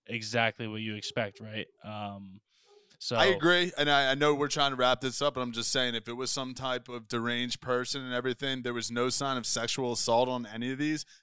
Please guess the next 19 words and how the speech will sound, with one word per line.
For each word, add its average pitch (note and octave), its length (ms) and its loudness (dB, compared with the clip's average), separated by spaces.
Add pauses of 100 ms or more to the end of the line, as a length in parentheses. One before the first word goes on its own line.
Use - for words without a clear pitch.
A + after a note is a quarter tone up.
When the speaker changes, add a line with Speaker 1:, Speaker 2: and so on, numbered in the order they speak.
Speaker 2:
I A2 80 -10
know A#2 140 -6
it's A2+ 100 -8
very A#2+ 220 -2 (100)
dark A#2 320 -2
and B2 140 -8
gruesome A#2+ 400 -6
to A2+ 100 -4
say, A2+ 320 0
but B2 140 -6
I G#2+ 80 -6
feel C3+ 320 -4
like C3+ 240 -4
that B2 220 0
would B2 100 -6
have A2+ 100 -8
been A#2+ 160 -6
in A2+ 160 -10
play A#2 440 -2